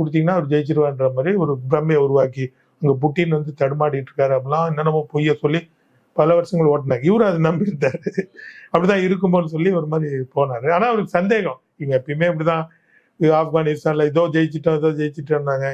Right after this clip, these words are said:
இருபது வருஷமா <laughs> ஓட்டிட்டாங்க ஒண்ணு. So இவருக்கு தெரியுது இவங்க பொய் சொல்றாங்க. ஆனா சில சமயம் அவங்க கூட இருக்க அட்வைஸ் எல்லாம் கொடுக்கறதுக்கு கண்டு இவரு ஏமாந்துடுறாருன்னு வச்சுக்கோங்க. But இப்போ தெளிவாயிடுச்சு அவருக்கு.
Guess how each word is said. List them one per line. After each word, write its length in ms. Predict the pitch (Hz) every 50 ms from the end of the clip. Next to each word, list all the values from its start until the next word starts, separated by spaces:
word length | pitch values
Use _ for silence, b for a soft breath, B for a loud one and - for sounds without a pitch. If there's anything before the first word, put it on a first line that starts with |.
| 131 127
இருபது 280 | 127 143 185 196 185 202
வருஷமா 320 | 190 165 202 185 - -
<laughs> 200 | 214 - - 214
ஓட்டிட்டாங்க 560 | - - - - 180 - - 170 175 151 165 151
ஒண்ணு. 200 | 147 147 151 151 147 - B B B B - - 131 - _ b b b b b b b
So 140 | - 285 254
இவருக்கு 300 | 220 214 190 165 - 208
தெரியுது 320 | 226 254 247 208 135 - - _ _ _ _ _ _ _ _ -
இவங்க 160 | 170 151 135
பொய் 200 | 131 165 180 170 -
சொல்றாங்க. 280 | 156 131 131 135 170
ஆனா 180 | 185 190 240 269 269 262 262 _ _ _ _ _ _ _ _ _ _ _ _ _ _ -
சில 120 | 160 160
சமயம் 280 | 165 196 190 202 196 190
அவங்க 160 | 175 165 -
கூட 160 | 185 180 180
இருக்க 180 | 175 175 170 170
அட்வைஸ் 320 | 156 147 156 160 151 -
எல்லாம் 220 | 170 147 151 156 147
கொடுக்கறதுக்கு 360 | 156 147 156 156 139 143 131
கண்டு 240 | 135 131 135 175 208 220 175 160
இவரு 240 | 156 156 151 151 139 135 131 _ _ _ _ _
ஏமாந்துடுறாருன்னு 640 | - 151 151 139 135 123 127 117 123 120 117 117 110
வச்சுக்கோங்க. 340 | - - _ - 117 - _ _ _ _ B B B B B B B B B B B
But 140 | 226 226 220
இப்போ 220 | 214 185 196 240 233 - -
தெளிவாயிடுச்சு 540 | 202 202 208 202 202 180 147 131 - -
அவருக்கு. 280 | 123 117 110 101 98